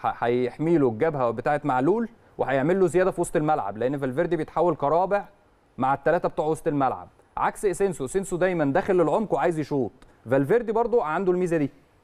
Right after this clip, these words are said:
فالفيردي بيشوط من اي حته ومن احسن مصوبين العالم،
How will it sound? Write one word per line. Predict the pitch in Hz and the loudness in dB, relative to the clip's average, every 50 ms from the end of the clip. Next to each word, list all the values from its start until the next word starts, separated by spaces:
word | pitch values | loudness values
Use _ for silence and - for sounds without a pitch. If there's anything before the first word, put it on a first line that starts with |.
| - - 110 | -14 -2 -2
فالفيردي | 120 120 120 131 170 180 175 185 | 0 0 2 2 2 2 2 2
بيشوط | 170 151 127 - - 170 170 | 2 0 0 0 -2 -2 -2
من | 156 139 | -2 -2
اي | 147 156 | -2 -2
حته | - 160 170 - - 185 175 | 0 0 -2 0 0 0 0
ومن | 170 147 135 - | 2 0 -2 -4
احسن | 151 - - - 165 147 | -6 -8 -2 -2 -2 0
مصوبين | 139 123 - 127 123 123 143 151 | 0 0 0 0 0 0 0 -2
العالم، | 143 117 110 113 107 101 98 | -2 -2 -2 -2 -2 -4 -6